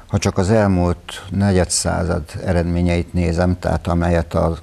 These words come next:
Kalóz Zoltán Alapítvány elért, ugye ezerkilencszázkilencvenkettő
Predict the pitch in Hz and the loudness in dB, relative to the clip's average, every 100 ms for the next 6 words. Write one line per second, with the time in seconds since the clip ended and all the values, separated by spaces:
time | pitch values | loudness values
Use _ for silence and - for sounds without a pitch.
0 | - 90 82 80 85 82 - 80 82 98 | -2 0 0 -2 -2 -2 -2 -4 -2 -4
1 | - 90 80 82 80 80 82 85 87 92 | -4 -2 -2 -6 -4 -2 0 0 2 2
2 | 95 - - - - - - - - - | 2 -2 -16 -20 -20 -20 -20 -20 -18 -8
3 | 87 90 98 95 - 92 87 - - - | -2 2 2 2 2 0 2 0 -2 2
4 | 98 90 - 85 85 - 90 - - 87 | 2 2 0 -2 -2 0 -2 -2 -2 0
5 | 85 | 0